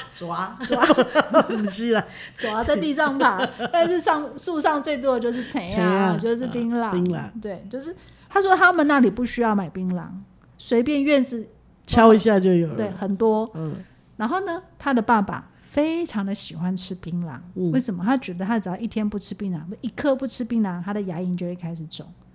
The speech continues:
Speaker 2: 所以他随时都处在吃槟榔的状态里面。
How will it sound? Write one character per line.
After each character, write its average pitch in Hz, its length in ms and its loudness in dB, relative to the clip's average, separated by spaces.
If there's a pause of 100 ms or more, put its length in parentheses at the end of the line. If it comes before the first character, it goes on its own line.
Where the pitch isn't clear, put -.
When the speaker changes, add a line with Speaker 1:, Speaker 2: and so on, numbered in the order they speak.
(160)
Speaker 2:
所 - 180 -2
以 247 40 4
他 269 160 2
随 202 220 -2
时 202 120 -6
都 196 180 -4
处 - 180 -12
在 190 180 -6
吃 185 240 -8
槟 202 200 -4
榔 180 140 -4
的 165 120 -8
状 180 260 -2
态 175 220 -2
里 151 180 -10
面。 175 200 -8